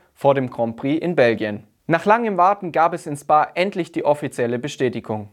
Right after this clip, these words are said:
Zusammen mit Vorstandschef Markus Duesmann, Entwicklungsvorstand Oliver Hoffmann, dem Formel-eins-Boss Stefano Domenicali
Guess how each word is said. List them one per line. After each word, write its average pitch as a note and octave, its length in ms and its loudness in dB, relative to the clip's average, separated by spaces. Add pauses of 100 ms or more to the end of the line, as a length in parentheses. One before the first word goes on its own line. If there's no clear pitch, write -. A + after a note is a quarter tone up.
(160)
Zusammen F#3 440 2
mit E3 200 -2
Vorstandschef E3 720 -2
Markus B2 380 -2
Duesmann, E3+ 560 -2 (120)
Entwicklungsvorstand D3+ 1120 -2 (100)
Oliver C3 400 2
Hoffmann, D#3 520 -2 (360)
dem C3+ 120 0
Formel-eins-Boss E3 800 0
Stefano C3+ 400 0
Domenicali D3+ 880 0